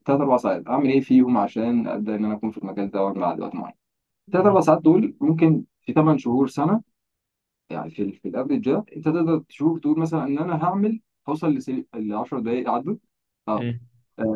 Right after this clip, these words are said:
Speaker 1: ال-، آه، انت مثلًا، آه، في تمن شهور سنه دول انت بتبدا تبني السكيل بتاعتك في الداتا ساينس ايا كانت الليفل بتاعك فيها، بعد كده تبني الاريا اوف نوليدج او ال-، تعمل السكيل بتاعتك معرفيا في المجال بتاع السايبر سكيورتي،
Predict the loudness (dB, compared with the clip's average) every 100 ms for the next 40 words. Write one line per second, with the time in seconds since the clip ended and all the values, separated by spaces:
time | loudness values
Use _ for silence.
0 | -6 -8 -2 -2 -2 -4 -4 -6 -10 -2
1 | 4 6 8 6 4 4 2 2 4 4
2 | 6 6 6 4 4 6 6 4 0 2
3 | 0 0 0 -4 0 2 2 0 -2 -2
4 | 0 -4 -4 -6 -4 -4 -4 -6 _ _
5 | _ _ -2 4 4 2 -4 -4 0 0
6 | 0 -2 -2 -2 -2 -4 -4 -8 -2 0
7 | 0 0 -2 0 2 4 4 2 -8 _
8 | -12 -12 -4 -2 2 2 0 0 2 4
9 | 4 2 0 -6 -10 -16 _ _ _ 0
10 | 4 6 8 6 6 4 4 4 4 2
11 | -2 -6 -20 -6 2 4 4 4 6 6
12 | 4 0 0 -2 -4 -4 -4 -6 -4 -6
13 | -6